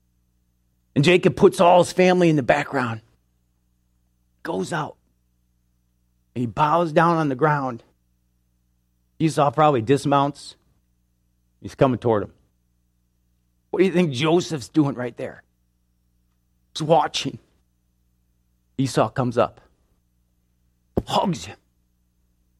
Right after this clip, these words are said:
You feel Joseph. You feel him.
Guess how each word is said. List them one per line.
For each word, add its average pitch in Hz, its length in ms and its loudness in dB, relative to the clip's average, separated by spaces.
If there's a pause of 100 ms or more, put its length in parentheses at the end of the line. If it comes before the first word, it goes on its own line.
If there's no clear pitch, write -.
(220)
You - 180 -4 (140)
feel 220 240 2
Joseph. 185 600 -4 (1300)
You 180 180 -2
feel 311 460 -2
him. - 180 -12